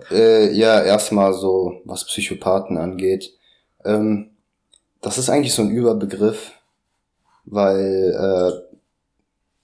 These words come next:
Psychopathen sind an sich eigentlich nur Menschen, die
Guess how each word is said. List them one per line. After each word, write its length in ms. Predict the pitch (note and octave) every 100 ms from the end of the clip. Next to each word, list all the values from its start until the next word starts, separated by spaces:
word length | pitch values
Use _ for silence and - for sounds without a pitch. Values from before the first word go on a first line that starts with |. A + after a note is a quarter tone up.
| _
Psychopathen 640 | - G#2+ - - G2+ G#2 G2
sind 160 | -
an 120 | F#2+ G2
sich 180 | G2
eigentlich 220 | A2 G2+ -
nur 80 | F#2
Menschen, 380 | G2 - G2+
die 340 | F#2+ F#2 F2+